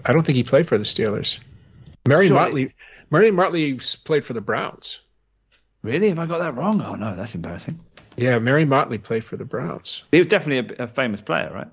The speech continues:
Speaker 1: Oh, he was. Uh, he was one of the greatest fullbacks of all time. He is,
Speaker 2: Yeah.
Speaker 1: he's amazing. Yeah.
Speaker 2: Pittsburgh
Speaker 1: I think
Speaker 2: Steelers.
Speaker 1: he w-
Speaker 2: Ah, he played one year for the Steelers. Okay, so he's, he's, he's a technicality.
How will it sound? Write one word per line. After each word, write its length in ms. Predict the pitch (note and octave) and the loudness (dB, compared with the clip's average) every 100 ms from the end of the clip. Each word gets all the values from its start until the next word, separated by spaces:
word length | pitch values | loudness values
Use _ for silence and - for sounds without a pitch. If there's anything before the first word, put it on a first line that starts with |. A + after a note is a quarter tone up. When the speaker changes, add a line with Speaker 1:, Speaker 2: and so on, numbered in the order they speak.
| - | 2
Speaker 1:
Oh, 140 | G3 | 4
he 80 | D3+ | 4
was. 220 | C3+ - - - | 2 -4 -12 -12
Uh, 160 | D3+ - | -10 -6
he 120 | C#3 | -6
was 180 | A#2 D3+ | -8 -6
one 180 | B2+ C3+ | -4 -2
of 40 | |
the 140 | B2+ A2 _ _ - | -4 -8 _ _ -2
greatest 360 | C3+ C3 - | 0 0 -4
fullbacks 480 | - C3+ B2 A#2+ - | -6 -4 0 -2 -2
of 80 | A2+ | -4
all 120 | A2 | -4
time. 300 | - C3 D#3+ | -2 -4 -2
He 80 | G#2+ | -4
is, 100 | G2 | -2
Speaker 2:
Yeah. 220 | B3 E2+ - _ | 0 -2 -8 _
Speaker 1:
he's 320 | - C3+ - - _ - | -8 -8 -8 -16 _ -12
amazing. 520 | G#2+ A2+ C#3+ D#3 G2 | -4 2 2 0 -6
Yeah. 300 | G2+ C#3 G#2+ - _ _ _ | -4 -4 -4 -10 _ _ _
Speaker 2:
Pittsburgh 260 | - F3+ F#3 | -6 -2 2
Speaker 1:
I 40 | |
think 140 | F3+ B3 | 2 4
Speaker 2:
Steelers. 40 | C#4 | 2
Speaker 1:
he 80 | |
w- 140 | G#3+ F3+ | 2 2
Speaker 2:
Ah, 280 | D3+ C3 - | 2 0 -2
he 80 | C3+ | -6
played 200 | D3+ C#3 | -2 -4
one 220 | A#2+ C#3+ | 0 0
year 240 | C3+ C3 B2+ | 0 0 0
for 140 | A#2 | -4
the 80 | G2 | -16
Steelers. 440 | - G2 D2+ - - | -14 -14 -14 -18 -12
Okay, 340 | G#2 G#2+ G2 | -10 -10 -14
so 140 | - G2 | -14 -10
he's, 280 | G#2 G#2+ | -6 -6
he's, 240 | A2+ A#2 A#2 | -2 0 0
he's 240 | G#2+ B2 A2 | 2 0 0
a 40 | |
technicality. 800 | A2 C3 G#2+ A#2 A2 G2 G2+ E2+ | -2 -4 -2 -2 -2 -4 -14 -18